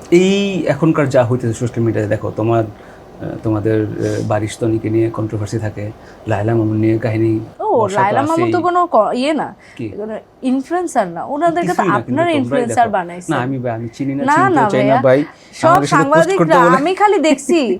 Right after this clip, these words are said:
Speaker 2: আমি কোথাও গেলে কোনো সাংবাদিক আমার সামনে আসে না, কিন্তু ওনারা যেখানে যায়, পৃথিবীর এমন কোনো সাংবাদিক নাই যেখানে, সেখানে থাকে না, এই জন্য মানুষজন ওনাদেরকে নিয়েও যায়।
Speaker 1: হুম।
Speaker 2: তো তার মানে ওদের কে ক্রিয়েট করছে? ক্রিয়েট কিন্তু করে এক, আগে ক্রিয়েট করতো দর্শকরা, এখন ক্রিয়েট করে জার্নালিস্টরা।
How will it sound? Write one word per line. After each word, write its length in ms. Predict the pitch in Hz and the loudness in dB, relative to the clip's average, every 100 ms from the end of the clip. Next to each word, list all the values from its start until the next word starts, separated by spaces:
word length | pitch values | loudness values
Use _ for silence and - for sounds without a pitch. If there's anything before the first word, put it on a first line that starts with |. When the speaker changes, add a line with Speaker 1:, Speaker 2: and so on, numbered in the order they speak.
| - - - - - _ - | -8 -20 -20 -20 -20 _ -2
Speaker 2:
আমি 420 | 262 285 339 403 | 2 4 4 2
কোথাও 320 | 403 392 415 | 2 4 4
গেলে 260 | - 330 349 | 4 4 2
কোনো 200 | 359 370 | 0 -2
সাংবাদিক 500 | - 294 277 277 285 | 0 0 2 2 2
আমার 160 | 254 | 2
সামনে 300 | 226 277 262 | 0 -2 0
আসে 240 | 220 208 226 | 0 -2 -6
না, 200 | 208 180 | -6 -6
কিন্তু 260 | 233 226 | -8 -6
ওনারা 240 | 254 285 320 | -2 2 2
যেখানে 340 | 330 349 349 | 2 -2 0
যায়, 460 | 269 254 226 190 175 - - - | 4 6 6 2 -6 -14 -20 -10
পৃথিবীর 360 | - 262 330 330 | -6 -2 0 2
এমন 280 | 311 339 381 | 2 2 -2
কোনো 160 | 392 | -2
সাংবাদিক 420 | 403 349 311 311 302 | 0 2 2 2 0
নাই 220 | 302 247 | -2 -2
যেখানে, 300 | 226 247 240 | -4 -6 -6
সেখানে 280 | 240 220 208 | -4 -4 -6
থাকে 220 | 175 160 - | -8 -14 -16
না, 180 | - - _ _ - | -18 -20 _ _ -2
এই 140 | 262 | 0
জন্য 200 | 277 277 | 2 2
মানুষজন 480 | 269 254 254 254 254 | 2 2 0 -2 -4
ওনাদেরকে 320 | 247 247 247 | -4 -4 -6
নিয়েও 320 | 220 196 196 | -6 -8 -10
যায়। 240 | 175 156 - _ - | -10 -10 -14 _ -10
Speaker 1:
হুম। 180 | 113 95 110 _ _ | -10 -10 -18 _ _
Speaker 2:
তো 80 | 392 | 0
তার 140 | 381 349 | 2 2
মানে 200 | 349 320 - - | 0 -2 -6 0
ওদের 200 | 285 311 311 | 0 0 -4
কে 160 | - 294 | -4 -2
ক্রিয়েট 280 | 294 254 247 | -2 -2 -2
করছে? 220 | 214 - | -8 -8
ক্রিয়েট 360 | - 339 359 - | -4 -2 0 -2
কিন্তু 280 | 440 453 | -4 -4
করে 280 | 403 330 339 | 2 4 6
এক, 220 | 302 214 - | 4 2 -4
আগে 260 | 254 277 349 | -4 -2 -2
ক্রিয়েট 260 | 359 359 | -2 -2
করতো 220 | - 359 339 | -4 -4 -2
দর্শকরা, 480 | 240 220 226 - | -2 -2 -8 -6
এখন 220 | 208 254 294 | -6 -6 -8
ক্রিয়েট 280 | 302 302 | -6 -4
করে 140 | 311 294 | -2 0
জার্নালিস্টরা। 680 | 208 180 185 175 - 151 | -2 -4 -6 -12 -14 -16